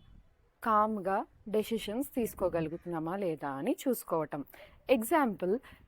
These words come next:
ఎగ్జామ్ స్ట్రెస్ అనేది ఉంటూ ఉంటుంది. అది ఎగ్జామ్ ముందు రోజు వరకు ఉంది, it's common. ఎగ్జామ్ రేపు అనగా ఈరోజు జ్వరం తెచ్చుకోవటం, నైట్ అంతా నిద్రపోకపోవటం, లేకపోతే ఎగ్జామ్కి వెళ్ళి అక్కడ ఫెయింట్ అవటం, ఇలాంటివి జరుగుతున్నాయి అంటే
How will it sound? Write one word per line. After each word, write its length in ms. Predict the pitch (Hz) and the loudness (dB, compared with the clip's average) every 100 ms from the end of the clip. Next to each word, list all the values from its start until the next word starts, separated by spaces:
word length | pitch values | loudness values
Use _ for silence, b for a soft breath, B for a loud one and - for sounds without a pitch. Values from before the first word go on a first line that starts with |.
| _ | _
ఎగ్జామ్ 480 | 220 190 294 302 349 | 0 4 6 6 4
స్ట్రెస్ 420 | - - 226 - | 0 0 0 0
అనేది 280 | 190 190 370 | -4 2 6
ఉంటూ 280 | 320 269 269 | 6 6 4
ఉంటుంది. 380 | 196 165 156 139 b b b - | 2 -2 -4 -8 b b b 4
అది 220 | 220 277 440 | 4 6 4
ఎగ్జామ్ 420 | 190 254 294 262 | 6 10 10 10
ముందు 200 | 226 262 | 8 10
రోజు 260 | 247 196 | 10 8
వరకు 280 | 202 220 359 | 4 4 6
ఉంది, 240 | 285 208 - _ 247 | 8 6 0 _ -6
it's 160 | - | -6
common. 420 | - 262 262 160 143 B B B | 2 4 4 2 -4 B B B
ఎగ్జామ్ 480 | 226 196 294 330 294 | 2 4 4 6 6
రేపు 300 | 233 269 269 | 8 6 4
అనగా 280 | 226 208 196 | 2 2 2
ఈరోజు 340 | 190 180 190 | 4 2 0
జ్వరం 340 | - 185 196 233 | 2 6 6 6
తెచ్చుకోవటం, 680 | 190 - - 170 175 170 - B B 214 | 2 0 0 0 2 -2 -4 B B 2
నైట్ 260 | 233 277 | 2 4
అంతా 240 | 254 233 220 | 2 2 -2
నిద్రపోకపోవటం, 1160 | 190 170 247 269 220 196 - 185 170 165 170 B B B - | -2 0 2 2 2 0 0 2 2 0 -4 B B B 2
లేకపోతే 800 | 214 220 - 226 208 208 190 240 - | 4 4 4 2 4 4 4 4 0
ఎగ్జామ్కి 880 | 190 175 262 262 262 233 - _ 240 | -4 4 6 6 6 2 0 _ 2
వెళ్ళి 360 | 202 214 240 | 4 4 6
అక్కడ 300 | 214 - 220 | 4 4 0
ఫెయింట్ 480 | 208 - 214 247 240 | 0 2 2 2 2
అవటం, 300 | 208 202 185 208 | 2 2 -2 0
ఇలాంటివి 420 | 220 233 254 233 | 2 4 2 -2
జరుగుతున్నాయి 720 | 196 185 190 240 208 185 180 | 0 0 0 -2 -2 -2 -2
అంటే 280 | 160 156 | -2 -4